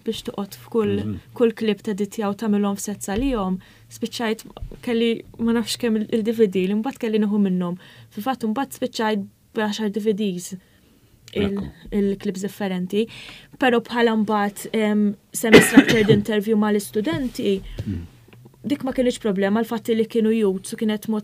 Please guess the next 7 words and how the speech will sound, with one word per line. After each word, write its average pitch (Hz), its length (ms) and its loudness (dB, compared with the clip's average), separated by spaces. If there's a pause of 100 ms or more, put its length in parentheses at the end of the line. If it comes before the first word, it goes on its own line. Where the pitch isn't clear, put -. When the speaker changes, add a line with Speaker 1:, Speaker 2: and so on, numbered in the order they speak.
Speaker 1:
ta' 214 140 -4
informal, 202 760 0 (300)
informal 208 460 0
education, 214 840 -2
għenet 190 420 -2
Speaker 2:
Mhm. 202 40 -10
Speaker 1:
biex 220 280 -4